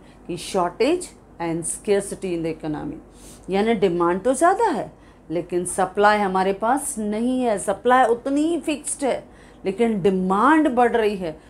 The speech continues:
तो उसका इफेक्ट भी हम डायग्राम में देखेंगे बच्चों, कैसे होता है वो डिमांड पुल। तो ये था क्रेडिट क्रिएशन।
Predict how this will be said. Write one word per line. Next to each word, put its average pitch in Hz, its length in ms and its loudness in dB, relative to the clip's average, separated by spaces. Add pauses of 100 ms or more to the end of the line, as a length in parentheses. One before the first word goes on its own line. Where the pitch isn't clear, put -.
(160)
तो 165 80 -2
उसका 185 300 0
इफेक्ट 254 400 -2
भी 311 120 0
हम 320 180 2
डायग्राम 311 460 2
में 302 140 -2
देखेंगे 277 420 -2
बच्चों, 247 380 -4
कैसे 185 460 -2
होता 247 340 4
है 254 120 2
वो 254 80 4
डिमांड 233 460 -2
पुल। - 180 -8 (520)
तो 208 60 0
ये 220 320 2
था 269 220 2
क्रेडिट 240 580 2
क्रिएशन। 180 480 -4